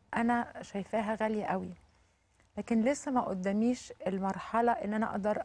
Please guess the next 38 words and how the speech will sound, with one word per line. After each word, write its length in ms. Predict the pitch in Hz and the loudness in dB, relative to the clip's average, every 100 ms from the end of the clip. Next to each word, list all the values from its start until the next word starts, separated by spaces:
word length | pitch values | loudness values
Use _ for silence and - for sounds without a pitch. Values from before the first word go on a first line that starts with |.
| - | -2
أثق 480 | 233 - 247 - - - _ _ _ | -2 0 -2 -2 -16 -18 _ _ _
في 80 | 214 | 2
الله 340 | 208 208 226 220 - | 4 4 2 0 -6
الثقة 560 | 202 - 247 - 190 175 - - | -8 0 -2 0 -6 -8 -14 -2
اللي 140 | 220 208 | -2 0
كان 200 | 220 208 | -2 0
عند 300 | 190 220 180 | 0 0 -2
إبراهيم. 480 | 180 190 180 185 185 _ _ - - _ - | -2 -2 -4 -8 -12 _ _ -20 -20 _ 0
لما 220 | 220 233 | 4 4
كنت 380 | 220 269 320 - | 4 2 2 0
ب-، 420 | 220 220 190 180 302 247 233 | 2 4 4 2 -2 -6 -2
يعني 180 | 190 190 - - | 0 -2 -4 -2
أرجع 200 | 226 208 | 2 2
لأستاذ 220 | 190 214 | 0 0
عصام، 260 | 214 - 214 | 0 2 0
كان 180 | 196 208 | 2 4
بيقول 140 | 226 | 6
بعمل 320 | 208 220 220 | 6 4 2
أبح-، 360 | - - - 214 226 | 0 -2 -2 -2 -2
بحب 340 | 175 190 240 | -4 0 4
أعمل 360 | 220 233 233 208 | 4 4 0 -4
word 320 | - 196 220 - | -2 2 2 2
search. 380 | 233 208 - | 0 0 -2
أنا 120 | 196 185 | 0 0
لما 280 | 180 180 | 0 0
ب-، 280 | 170 175 208 254 - 247 | 0 -2 -4 -10 -16 -6
يعني 320 | 185 180 180 - - _ - | -4 -4 -8 -18 -20 _ -6
أحب 160 | 220 | 2
أقرأ 160 | 240 214 | 4 4
حاجة 480 | 202 226 208 196 220 | 0 0 0 0 -2
أجيب 260 | 190 214 | 0 2
الأصل 460 | 202 185 311 - 214 | 2 2 0 -2 -2
العبري 400 | 190 196 190 208 | 0 0 0 -2
أو 260 | - 185 185 | 0 -2 -2
اليوناني 560 | 180 - 196 196 208 175 | -6 -4 -4 -2 -2 -4
أو 40 | |
كده. 300 | - 196 185 - - - - _ - | -6 -6 -6 -10 -20 -20 -20 _ 0
كلمة 320 | 320 349 | 0 2